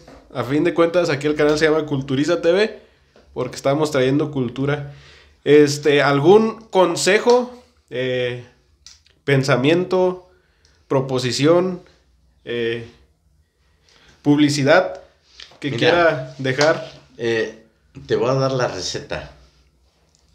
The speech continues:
Speaker 2: La receta es que no hay receta.
Speaker 1: <laughs> Sí.
Speaker 2: No es cierto, no hay método, no hay nada. Lo que se te ocurra, lo que inventes, lo que,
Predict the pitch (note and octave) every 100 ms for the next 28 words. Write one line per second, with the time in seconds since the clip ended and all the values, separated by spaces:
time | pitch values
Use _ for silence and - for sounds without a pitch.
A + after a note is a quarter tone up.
0 | _ _ _ _ - G2 G2+ G2 C#3+ C#3+
1 | C#3 - F#2+ F#2+ F#2+ F2 D#2+ C#2+ - -
2 | _ _ _ _ - C#3+ - F4+ C#4+ B3+
3 | - - _ - - _ C#3+ C#3 - _
4 | _ _ _ - B2 A#2 - _ _ _
5 | _ _ _ _ _ _ F2+ F2 - G#2+
6 | - F2 F2 F2+ F2 F#2 F#2 F#2 E2+ E2
7 | D#2+ D#2+ E2 E2 E2 F2+ D#2 - - _
8 | _ _ - F#2+ - F#2+ - D2+ C#2+ E2
9 | C#2+ - F2 F#2 F#2 F2 C#2+ D2 - D#2
10 | D2+ C#2+ C#2+ D#2 C#2+ D2+ D2 C#2 C#2 C#2
11 | C#2+ C#2 C#2